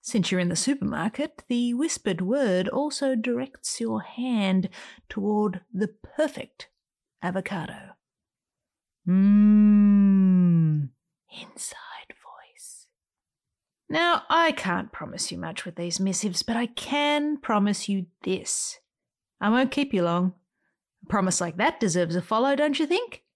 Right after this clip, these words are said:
Tap that follow button. You won't regret it.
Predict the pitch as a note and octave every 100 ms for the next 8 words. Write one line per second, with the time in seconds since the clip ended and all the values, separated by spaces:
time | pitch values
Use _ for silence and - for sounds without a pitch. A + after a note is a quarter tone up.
0 | _ _ _ _ - F3 F3+ F3+ - F#3+
1 | F#3 - F#3+ F#3+ F#3 G3 G3 F#3 E3+ -
2 | _ _ _ _ _ - - - - -
3 | - - - - - - - - _ -